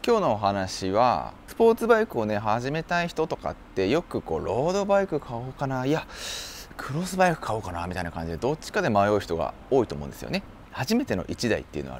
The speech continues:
ロードバイクか、クロスバイクか、二つだけしか選択肢はないのかという話をね、させていただきたいと思います。まあ、正直ね、この僕の意見って超僕目線、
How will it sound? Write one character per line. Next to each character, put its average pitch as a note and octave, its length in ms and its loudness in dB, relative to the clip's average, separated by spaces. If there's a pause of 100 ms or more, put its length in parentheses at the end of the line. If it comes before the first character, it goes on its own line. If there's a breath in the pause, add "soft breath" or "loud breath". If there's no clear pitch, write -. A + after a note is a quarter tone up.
ロ E3 220 0
ー A#3 40 0
ド G#3 120 2
バ E3+ 200 0
イ A2+ 60 -4
ク - 160 -16
か、 - 240 -10 (560 loud breath)
ク A2+ 60 4
ロ A#2+ 60 6
ス G2+ 100 -6
バ E2+ 100 -2
イ - 20 -6
ク - 60 -10
か、 - 240 -12
二 - 180 -4
つ G#3 120 -6
だ E3+ 100 4
け G3 120 0
し - 100 -4
か - 160 -6
選 D3+ 180 -4
択 - 140 0
肢 - 80 -8
は D2 60 -8
な G2 260 -2
い G3 40 0
の G#2 80 -2
か - 140 -8
と - 100 -10 (500 loud breath)
い A2 80 4
う A2 80 6
話 - 320 -4
を B1+ 40 -4
ね、 D#2+ 160 -8
さ G2 160 0
せ - 60 -6
て G2+ 80 0
い F2 40 2
た - 80 -2
だ E2 60 0
き - 60 -12
た - 80 -8
い C2 60 -8
と - 60 -12
思 B1 80 -10
い A1+ 40 -12
ま - 120 -12
す。 - 240 -16 (120)
ま G3+ 140 2
あ、 - 20 -2
正 A#3+ 300 2
直 G3+ 200 0
ね、 - 140 -4
こ - 180 0
の F#3 160 2
僕 F3+ 220 4
の F3+ 140 2
意 F3+ 60 2
見 A2+ 200 4
っ - 20 -2
て F2+ 100 0
超 A#2 360 4 (260)
僕 A2 240 0
目 A#2 100 4
線、 D2 220 -4